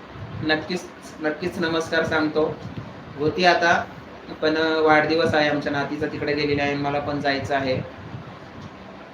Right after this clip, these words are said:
कमेंट्स करत चला सर्वांनी, श्री स्वामी समर्थ, श्री गुरुदेव दत्ता. आणि सावळाराम दादा, काय झालंय,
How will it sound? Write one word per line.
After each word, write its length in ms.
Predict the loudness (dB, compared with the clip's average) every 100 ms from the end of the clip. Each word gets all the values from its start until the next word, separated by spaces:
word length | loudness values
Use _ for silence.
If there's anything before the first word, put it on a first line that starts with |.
| -12 -12 -14 -2
कमेंट्स 440 | 2 6 6 4 2
करत 180 | 2
चला 300 | 2 6 6
सर्वांनी, 420 | 6 4 2 0 0
श्री 180 | -2 -4
स्वामी 280 | -2 -2 -2
समर्थ, 500 | -2 -4 0 0 0
श्री 120 | -2
गुरुदेव 360 | -2 2 6 6
दत्ता. 380 | 6 0 0 0 -6 -14 -16 -14 -14 -10 -2
आणि 180 | -2
सावळाराम 480 | 2 4 6 6 4
दादा, 180 | 2 2
काय 260 | 2 2 4
झालंय, 360 | 2 4 2